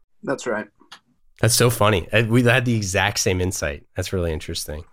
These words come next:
Speaker 1: <laughs>
Speaker 2: Um, but shout out to Greg. It's a good book. Um,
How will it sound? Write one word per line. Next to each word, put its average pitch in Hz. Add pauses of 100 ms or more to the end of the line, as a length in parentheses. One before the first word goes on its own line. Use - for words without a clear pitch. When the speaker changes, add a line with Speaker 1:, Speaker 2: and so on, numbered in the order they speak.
(200)
Speaker 1:
<laughs> -
Speaker 2:
Um, 85
but 101
shout 175
out 120
to 95
Greg. 80
It's 76
a -
good 80
book. - (460)
Um, 82